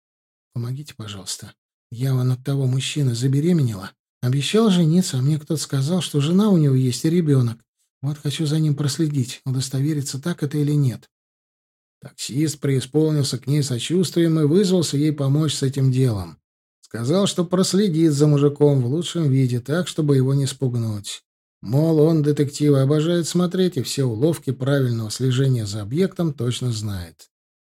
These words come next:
И дальше Регина убедилась, что вроде бы оно так и есть. Ехал таксист за несколько машин от «Жигуля» немецкого шпиона,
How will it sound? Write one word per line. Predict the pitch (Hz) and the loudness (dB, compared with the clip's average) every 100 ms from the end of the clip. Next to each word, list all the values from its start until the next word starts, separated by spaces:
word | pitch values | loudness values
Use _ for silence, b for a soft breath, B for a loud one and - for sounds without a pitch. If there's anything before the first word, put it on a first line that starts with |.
| _ _ _ _ _ _ - | _ _ _ _ _ _ -20
И | 85 | -20
дальше | 80 87 92 - 175 | -20 -18 -10 -6 -2
Регина | 214 185 202 | 0 2 2
убедилась, | 220 190 131 180 196 | 2 0 0 -2 -2
что | - 147 | 0 0
вроде | 131 131 170 190 | 2 0 0 0
бы | 190 | 0
оно | 170 175 | 0 -4
так | 170 - | -8 -6
и | 160 | -4
есть. | 123 123 123 - | -4 -6 -8 -14
Ехал | 107 156 208 131 | -4 -2 -2 -4
таксист | 120 110 - 113 98 | -6 -10 -8 -8 -8
за | 110 120 | -4 0
несколько | 131 131 - 113 110 | 2 0 -2 -8 -8
машин | 113 - 139 131 | -6 -4 -2 -2
от | 107 | -4
«Жигуля» | 110 110 110 139 180 | -8 -8 -4 -2 0
немецкого | 175 170 160 - 151 | 0 0 -4 -4 -4
шпиона, | - - 156 156 151 143 | -4 -4 -2 0 -2 -4